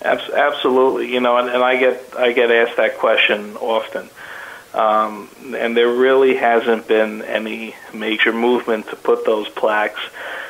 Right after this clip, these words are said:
Uh, and I think it's for one of two reasons. One,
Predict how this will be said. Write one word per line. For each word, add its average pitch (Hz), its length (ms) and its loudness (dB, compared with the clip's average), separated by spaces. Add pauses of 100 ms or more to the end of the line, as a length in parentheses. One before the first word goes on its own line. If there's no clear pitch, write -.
(160)
Uh, 104 320 0
and 113 80 0
I 123 100 2
think 143 200 0
it's 135 100 -4
for - 80 0
one 120 160 2
of 113 120 0
two 120 140 2
reasons. 110 480 -2
One, 127 500 0